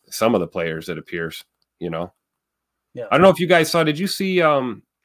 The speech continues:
Speaker 1: I think it was two games ago, maybe, it might have been, it might have been the Buffalo game or, uh, the Giants game, I mean. Um, it, I,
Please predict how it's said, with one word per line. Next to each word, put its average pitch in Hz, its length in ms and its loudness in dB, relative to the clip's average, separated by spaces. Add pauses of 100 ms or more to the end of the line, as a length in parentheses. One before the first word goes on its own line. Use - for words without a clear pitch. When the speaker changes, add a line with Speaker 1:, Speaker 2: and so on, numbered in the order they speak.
(220)
Speaker 1:
I 117 60 -10
think 175 140 -4
it 160 40 -2
was 98 100 -8
two - 180 -8
games 123 300 -2
ago, 131 260 -4
maybe, 127 460 -6 (300)
it 120 40 -12
might 175 160 0
have 170 100 -4
been, 104 180 -4
it 131 100 -8
might 196 200 -2
have 151 80 -6
been 113 120 -4
the 92 80 -4
Buffalo 87 460 -6
game 110 360 -8 (260)
or, 98 120 2
uh, 90 160 0
the 85 120 -8
Giants 104 340 -4
game, 120 240 -4
I 117 80 -2
mean. 117 260 -4 (640)
Um, 87 440 -4 (800)
it, - 240 -4 (320)
I, 113 80 -4